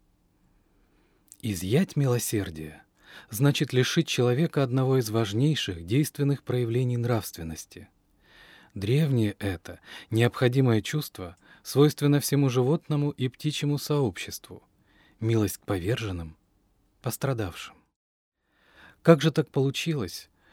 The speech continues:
что чувство это у нас заросло, заглохло, оказалось запущенным? Мне можно возразить, приведя немало примеров трогательной отзывчивости, соболезнования, истинного милосердия.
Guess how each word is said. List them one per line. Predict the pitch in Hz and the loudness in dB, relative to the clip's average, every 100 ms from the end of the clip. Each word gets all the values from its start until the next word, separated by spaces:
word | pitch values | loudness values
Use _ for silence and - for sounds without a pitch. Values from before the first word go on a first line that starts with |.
| - | -14
что | - - | -4 -2
чувство | - - 196 - 135 - | 0 0 0 -2 -6 -4
это | 110 104 | -6 -4
у | 90 | -8
нас | 87 82 | -8 -6
заросло, | 90 120 117 - 110 123 95 _ - - - | -2 0 0 -2 -2 -2 -6 _ -20 -20 -6
заглохло, | 92 127 104 113 127 - - - - _ - - | 0 0 2 0 0 -4 -14 -18 -20 _ -20 -12
оказалось | - 107 95 117 104 | -4 -2 0 2 0
запущенным? | 92 95 - 120 - 80 76 - _ _ _ _ _ - - _ _ _ _ _ | -2 -6 -6 -6 -6 -10 -16 -20 _ _ _ _ _ -20 -20 _ _ _ _ _
Мне | 147 151 | 4 6
можно | 156 156 139 | 8 6 6
возразить, | 139 135 135 127 123 - - _ _ _ | 4 4 2 2 -4 -6 -20 _ _ _
приведя | - 123 123 120 | 0 2 4 4
немало | 117 120 147 147 | 4 4 4 2
примеров | 123 123 131 147 131 - | 2 2 2 2 0 0
трогательной | - 151 143 135 127 117 | 4 4 4 0 0 0
отзывчивости, | 92 101 147 - 107 101 - 107 _ _ _ - | 0 -2 -2 -4 -8 -8 -10 -16 _ _ _ -10
соболезнования, | - 95 92 120 113 107 101 95 92 95 _ _ _ _ | -4 -2 0 0 0 -4 -4 -6 -8 -14 _ _ _ _
истинного | 143 127 147 147 143 | -6 -2 0 2 4
милосердия. | 147 156 - 156 143 80 78 76 | 2 0 -2 -4 -4 -6 -14 -16